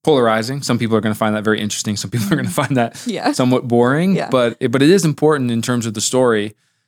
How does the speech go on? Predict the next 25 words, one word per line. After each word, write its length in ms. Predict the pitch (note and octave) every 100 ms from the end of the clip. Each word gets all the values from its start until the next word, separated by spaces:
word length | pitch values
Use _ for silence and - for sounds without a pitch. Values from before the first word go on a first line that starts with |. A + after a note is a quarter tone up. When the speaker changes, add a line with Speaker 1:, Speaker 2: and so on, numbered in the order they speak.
| _
Speaker 1:
And, 600 | - A2 A2 A2 A2 G#2 -
uh, 400 | G#2 G2+ F#2+ -
we 140 | A#2+ A#2
saw 460 | - G#3 G3 C#3+
at 160 | B2+ B2
the 80 | A#2+
Tower 340 | C#3 C3 B2+
of 160 | G#2+ G#2
Babel 640 | A2+ B2 A2 F#2+ F2 -
that, 440 | G#2 G#2 G2+ G2 _ -
that 140 | G2
it 40 | A2
was 160 | G#2+
constructed 800 | - G#2 - A#2 G#2+ - G#2 F#2 -
at 80 | G2
a 40 |
place 500 | - A2 G#2 - - - -
that 180 | G2 F#2+
was 140 | F#2
known 200 | G#2+ A2
at 80 | G#2
the 80 | G2
time 260 | - G2+
as 140 | F#2 - -
Ur 400 | A#2 G2+ - -